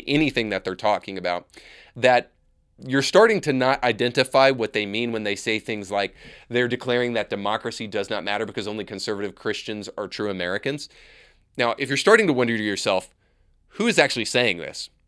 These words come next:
the answer to that question is not even Marjorie Taylor Greene. No, in fact, what this is really all about was just simply that Greene repeatedly called for the Republican Party to be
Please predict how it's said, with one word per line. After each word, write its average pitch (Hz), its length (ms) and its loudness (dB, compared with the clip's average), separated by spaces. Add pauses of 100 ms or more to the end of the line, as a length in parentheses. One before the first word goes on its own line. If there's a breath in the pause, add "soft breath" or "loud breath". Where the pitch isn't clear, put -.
(120)
the 113 280 -8
answer 147 320 0
to - 140 -8
that 90 180 -2
question 92 340 -4
is 85 220 -8 (420)
not 98 240 -10
even 107 240 -6
Marjorie 92 360 -6
Taylor 92 320 -8
Greene. 87 360 -14 (680 soft breath)
No, 110 160 -2
in 113 100 -8
fact, 143 360 0
what 123 220 -4
this 160 160 -4
is 131 160 -8
really 135 400 -4
all 127 240 -4
about 95 320 -4
was 110 120 -12
just - 240 -10
simply 131 340 -6
that 104 280 -6
Greene 110 440 -6
repeatedly 135 580 -6
called 101 360 -4
for 107 200 -6
the 98 80 -10
Republican 107 560 -4
Party 98 260 -4
to 107 160 -10
be 104 380 -8